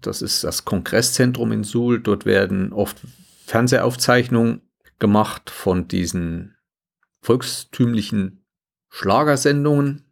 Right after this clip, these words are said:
Das heißt, Silbereisen und Carmen Nebel hat dort schon aufgenommen, die Sendung.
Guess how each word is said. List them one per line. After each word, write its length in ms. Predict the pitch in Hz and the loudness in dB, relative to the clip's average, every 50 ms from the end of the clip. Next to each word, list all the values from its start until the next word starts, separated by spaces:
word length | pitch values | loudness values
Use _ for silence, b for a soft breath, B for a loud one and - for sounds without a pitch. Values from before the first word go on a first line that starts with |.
| _ _ - | _ _ -12
Das 220 | - - - - | -12 -10 -6 -4
heißt, 380 | 98 95 98 101 104 - - - | -2 0 0 -2 -4 -8 -4 2
Silbereisen 1160 | 120 120 123 120 117 98 87 101 104 107 107 104 98 - 110 104 104 104 101 101 101 104 - | 4 4 4 4 2 2 4 4 4 4 4 2 0 -2 -2 0 0 0 0 0 -2 -4 -6
und 760 | - 95 95 92 87 87 87 90 90 - - - - - _ _ _ _ B B B B B B B B B B B B - | -8 -8 -6 -6 -6 -6 -8 -10 -12 -12 -14 -14 -14 -16 _ _ _ _ B B B B B B B B B B B B -8
Carmen 300 | - - 101 98 98 101 | -2 -2 0 0 2 4
Nebel 360 | 104 110 120 117 110 95 90 | 4 4 4 4 4 2 0
hat 120 | 101 95 | 2 2
dort 160 | 110 101 - | 2 2 2
schon 180 | - 110 95 90 | 2 0 0 2
aufgenommen, 560 | 87 98 104 104 - - 101 101 101 98 98 | 2 0 0 -2 -2 -2 -2 -2 0 0 -2
die 80 | 92 92 | -2 -2
Sendung. 640 | - - 98 95 98 98 98 98 95 95 92 92 | 0 2 2 2 2 0 0 0 0 -2 -2 -6